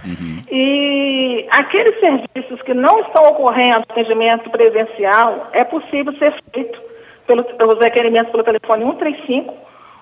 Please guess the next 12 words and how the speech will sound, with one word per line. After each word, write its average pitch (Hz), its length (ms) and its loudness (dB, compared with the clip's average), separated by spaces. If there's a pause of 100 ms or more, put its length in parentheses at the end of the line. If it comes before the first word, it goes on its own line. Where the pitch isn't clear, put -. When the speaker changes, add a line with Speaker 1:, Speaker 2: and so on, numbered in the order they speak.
Speaker 2:
ou 302 260 2
pelo 311 200 -4 (120)
site 277 340 2
ou 277 60 2
pelo - 160 2
apro-, 277 180 0 (180)
aplicativo 240 580 -2
Meu 240 100 0
I 240 40 0
N 254 160 -2
S 302 100 -4
S. 220 240 0